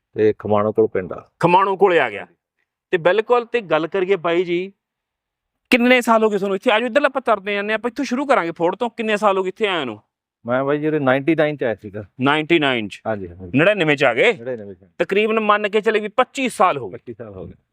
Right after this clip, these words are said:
Speaker 2: ਤੇ ਫਿਰ ਬਾਈ ਜੀ, ਫਿਰ ਕਿਵੇਂ, ਫਿਰ ਉਦੋਂ ਕਿਵੇਂ ਸੀ? ਮਤਲਬ, ਆਹ ਪਹਿਲੇ ਦਿਨ ਤੋਂ ਹੀ ਉੱਥੋਂ ਲੈ ਕੇ ਆਏ ਸੀ ਪ੍ਰਾਪਰਟੀ ਜਾਂ ਬਣਾਈ ਇੱਥੇ?
Speaker 1: ਨਹੀਂ, ਨਹੀਂ ਬਾਈ, ਕੁਛ ਨਹੀਂ ਲੈ ਕੇ ਆਏ। ਗੱਲ ਇਹ ਆ ਵੀ ਚਲੋ ਸ਼ੌਂਕ ਸੀਗੇ, ਇੰਡੀਆ ਵੀ ਸ਼ੌਂਕ ਸੀਗੇ। ਜਿੱਦਾਂ ਮੇਰੇ ਡਿਪੈਂਡ ਕਰੋ ਪਤਾ ਵੀ ਸਾਰੇ ਸ਼ੌਂਕ ਸ਼ੌਂਕ ਰੱਖਦੇ ਪਹਿਲਾਂ ਇੰਡੀਆ ਤੋਂ।
Speaker 2: ਹਾਂ।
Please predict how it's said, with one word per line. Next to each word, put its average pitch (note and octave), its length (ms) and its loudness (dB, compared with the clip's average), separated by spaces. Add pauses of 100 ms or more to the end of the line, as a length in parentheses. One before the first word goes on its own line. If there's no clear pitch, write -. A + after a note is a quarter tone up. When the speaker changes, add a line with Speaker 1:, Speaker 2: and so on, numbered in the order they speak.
(480)
Speaker 2:
ਤੇ G3+ 80 6
ਫਿਰ G3+ 180 4
ਬਾਈ F#3+ 220 0
ਜੀ, G3 120 -10
ਫਿਰ F3+ 180 -12 (100)
ਕਿਵੇਂ, G3 280 2
ਫਿਰ F#3+ 140 -2
ਉਦੋਂ F3+ 200 0
ਕਿਵੇਂ D#3+ 300 0
ਸੀ? D3+ 160 -8
ਮਤਲਬ, C#3+ 300 2
ਆਹ D3 180 0
ਪਹਿਲੇ G3+ 300 0
ਦਿਨ E3+ 160 -4
ਤੋਂ E3+ 140 -4
ਹੀ E3+ 40 -2
ਉੱਥੋਂ D#3 320 -2
ਲੈ D3 180 4
ਕੇ D3+ 140 -2
ਆਏ C#3 60 2
ਸੀ C#3 120 -6
ਪ੍ਰਾਪਰਟੀ D#3 540 -2
ਜਾਂ A#3+ 180 2
ਬਣਾਈ C3 320 -2
ਇੱਥੇ? A#2+ 280 -10 (300)
Speaker 1:
ਨਹੀਂ, A2 140 -8
ਨਹੀਂ F#2+ 200 -14
ਬਾਈ, F#2+ 160 -18
ਕੁਛ - 300 -2
ਨਹੀਂ C3+ 120 -2
ਲੈ A#2+ 180 4
ਕੇ B2+ 160 0
ਆਏ। B2+ 220 2
ਗੱਲ B2 280 -2
ਇਹ C3+ 180 2
ਆ B2+ 120 -2
ਵੀ C3 260 0
ਚਲੋ B2+ 240 0
ਸ਼ੌਂਕ A#2+ 440 0
ਸੀਗੇ, C3 300 4
ਇੰਡੀਆ A#2+ 360 0
ਵੀ A#2+ 80 -4
ਸ਼ੌਂਕ A2+ 300 -2
ਸੀਗੇ। B2 220 2
ਜਿੱਦਾਂ A#2 200 -4
ਮੇਰੇ A2+ 240 2 (440)
ਡਿਪੈਂਡ A2 300 2
ਕਰੋ A2 220 2
ਪਤਾ A2+ 200 2
ਵੀ A#2 180 0
ਸਾਰੇ A#2 200 2
ਸ਼ੌਂਕ A2 260 -2
ਸ਼ੌਂਕ A#2 160 -2
ਰੱਖਦੇ A2 320 0
ਪਹਿਲਾਂ A2 280 0
ਇੰਡੀਆ G#2 220 0
ਤੋਂ। F2+ 200 -6 (240)
Speaker 2:
ਹਾਂ। C3+ 180 2